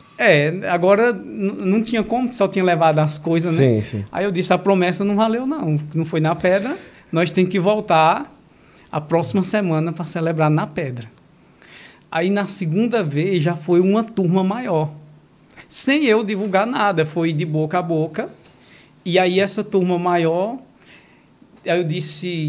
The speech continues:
Speaker 1: "Então quando for no próximo primeiro sábado, eu sempre gostei de celebrar a missa de Nossa Senhora, sábado de manhã." Eu falei, "Vai ser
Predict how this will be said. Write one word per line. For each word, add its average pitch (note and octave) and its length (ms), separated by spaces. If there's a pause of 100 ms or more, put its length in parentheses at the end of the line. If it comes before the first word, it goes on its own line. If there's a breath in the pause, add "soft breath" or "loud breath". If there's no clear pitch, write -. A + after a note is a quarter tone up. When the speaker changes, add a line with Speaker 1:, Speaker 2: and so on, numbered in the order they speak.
Speaker 1:
"Então F3+ 240
quando G3 220
for E3+ 640
no D#3+ 340 (140)
próximo G3+ 580
primeiro E3+ 380
sábado, E3 480
eu F#3+ 40
sempre E3+ 280
gostei D#3+ 300
de D#3 40
celebrar D3 720
a D3+ 80
missa C#3+ 280
de C#3+ 120
Nossa D3 300
Senhora, G3 380
sábado D3+ 320
de D3+ 60
manhã." E3+ 360 (800 loud breath)
Eu D3+ 80
falei, D#3 260
"Vai D#3 180
ser F3 800